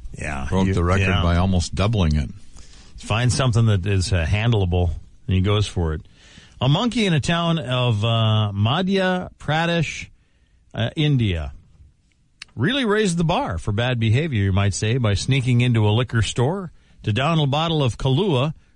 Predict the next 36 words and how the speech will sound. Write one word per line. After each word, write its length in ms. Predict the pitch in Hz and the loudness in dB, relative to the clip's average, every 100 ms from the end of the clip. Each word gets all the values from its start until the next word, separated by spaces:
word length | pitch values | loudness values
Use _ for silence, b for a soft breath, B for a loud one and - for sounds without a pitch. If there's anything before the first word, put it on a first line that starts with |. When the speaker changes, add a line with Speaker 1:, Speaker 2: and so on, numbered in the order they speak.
| - | -4
Speaker 1:
right 220 | 117 160 | -2 0
in 80 | 170 | -2
front 240 | - 180 | -2 0
of 80 | 175 | 2
the 140 | 180 | 2
owner. 360 | 190 226 123 90 - - - _ _ - - - | 2 2 0 -2 -8 -20 -20 _ _ -18 -12 -6
Monkeys. 600 | 214 247 135 90 - - - - - b b b b | -4 -4 -4 -6 -8 -14 -20 -20 -20 b b b b
The 100 | 123 | -2
macaw, 560 | 139 - 220 175 143 190 - - - _ - - _ _ _ - | 0 0 0 0 -2 -4 -10 -20 -20 _ -20 -20 _ _ _ -10
you 100 | 185 | -4
know, 60 | |
usually 360 | 185 233 208 165 | -2 0 2 2
we 80 | 131 | 0
like 240 | 127 123 | 0 0
monkeys 400 | 113 101 104 85 | 0 0 0 -2
around 280 | 87 82 80 | -2 -2 0
here, 140 | 80 | -2
Mackie. 500 | 76 73 76 90 80 - | -4 -6 -4 -4 -4 -2
Speaker 2:
Yeah, 220 | 117 127 | -2 0
generally. 520 | 90 110 98 85 87 - - | 0 2 2 2 0 -2 -4
Speaker 1:
I'm 100 | 175 | 0
not 160 | 240 | 0
so 120 | - 185 | 2 0
sure 200 | 185 170 | 2 0
about 260 | 135 117 | 2 0
drunk 280 | 107 135 113 | 2 2 2
monkeys, 380 | 101 90 - 73 | 2 0 0 -2
Speaker 2:
There's 200 | 82 80 | -2 0
Speaker 1:
though. 60 | |
Speaker 2:
some 100 | 87 131 | 0 0
monkey 320 | 127 - 104 | 0 0 -2
toughs 340 | 117 113 - | 0 -2 0
we 120 | 98 | -2
don't 180 | 87 85 | 0 0
care 240 | 80 82 78 | 0 -2 -2
for. 320 | - 78 | -2 -4